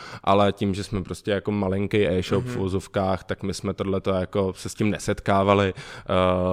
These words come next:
Speaker 1: nebylo to podpořený žádnou jako obrovskou kampaní v
Speaker 2: Jo, jo.
Speaker 1: televizi nebo kdekoliv jinde. Jelo se to prostě na socialu v rámci mailingu,
Speaker 2: Mhm.
Speaker 1: eh, a tak dále. Takže s tímhle jsme se naštěstí nesetkali.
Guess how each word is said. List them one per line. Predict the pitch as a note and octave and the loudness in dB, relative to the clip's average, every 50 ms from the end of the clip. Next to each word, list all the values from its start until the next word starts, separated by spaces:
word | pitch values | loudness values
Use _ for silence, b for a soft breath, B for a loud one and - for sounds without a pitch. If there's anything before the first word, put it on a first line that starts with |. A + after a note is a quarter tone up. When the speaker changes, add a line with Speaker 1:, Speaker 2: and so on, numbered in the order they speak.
| F#2 F#2 F2+ C#2 | 2 0 0 -2
Speaker 1:
nebylo | - G#2 G2+ F#2+ F2+ G#2 G2+ G2 | 0 0 0 2 4 4 4 4
to | F2+ G#2 | 4 2
podpořený | F2+ G2+ - - - G#2 F#2 G2+ G2 G2 G2 G2 | 0 -2 -4 0 0 2 2 2 2 2 2 2
žádnou | F#2+ F#2 F#2 F2+ F#2+ F#2+ | 2 0 0 0 -2 -2
jako | F#2+ F#2 - F#2+ F#2 | -2 -4 -4 -4 -4
obrovskou | G2 F#2 F#2+ G2+ F#2+ - - - G2+ F2 | -4 -2 -2 -2 -4 -4 -2 -2 -2 0
kampaní | - G2 F#2 F#2 - G2+ G2 G2 F#2 F2+ | 0 0 0 0 0 0 2 2 0 -2
v | |
Speaker 2:
Jo, | - - | -2 0
jo. | A2+ A2+ G2+ G2+ | 0 2 2 4
Speaker 1:
televizi | G2 G#2 G2+ F#2+ G#2 G2+ G2 G2 | 4 2 4 4 4 6 6 4
nebo | G2 F#2+ F#2+ G2+ | 4 2 2 2
kdekoliv | F#2+ G2 G2 - - G2+ G#2 - - | 2 0 0 2 4 4 4 4 4
jinde. | G2 G2 G2 G2+ G#2 G2+ F#2+ F#2 F#2+ | 2 2 4 6 6 6 6 4 4
Jelo | G2 F#2+ F#2+ | 4 2 2
se | F2 - - | 0 0 -2
to | G#2 F#2 | -2 -2
prostě | E2+ G2+ - - A2 | -2 -4 -2 0 0
na | G2 F#2+ | 0 0
socialu | F2 - G#2 G2 - - - G#2 G2 | 2 2 2 2 2 2 2 4 4
v | F#2 | 6
rámci | G2 G2 F2+ F2 - - | 6 4 2 2 0 0
mailingu, | G2+ F#2+ F#2+ F#2+ F#2 F#2+ F#2 F#2 F#2+ F#2+ F2+ B B B B | 2 4 4 4 2 2 2 4 4 4 4 B B B B
Speaker 2:
Mhm. | B2 B2+ - | -6 -2 2
Speaker 1:
eh, | G2 F#2 F#2 F2+ F2+ F2+ F2+ F2+ F2+ F2 F2+ - | 4 4 6 6 4 4 4 2 2 0 0 -2
a | - | 2
tak | - G2 F#2 | 2 2 2
dále. | F2+ F2 E2+ E2+ F2+ F2 E2 | 4 2 2 4 2 2 0
Takže | - F2 F2 E2 F2+ E2+ | -2 -4 -4 -4 -4 -4
s | - - - | -6 -6 -2
tímhle | - A#2+ B2 C3 | 0 2 2 2
jsme | B2+ C#3 C3 | 2 0 -2
se | - A#2+ | -2 -2
naštěstí | G#2+ F#2+ - - G#2+ - - - | -2 -2 -4 -6 -8 -8 -8 -8
nesetkali. | F#2 D#2+ - F#2 F2 - - - C#2+ | -8 -6 -6 -6 -8 -6 -8 -8 -8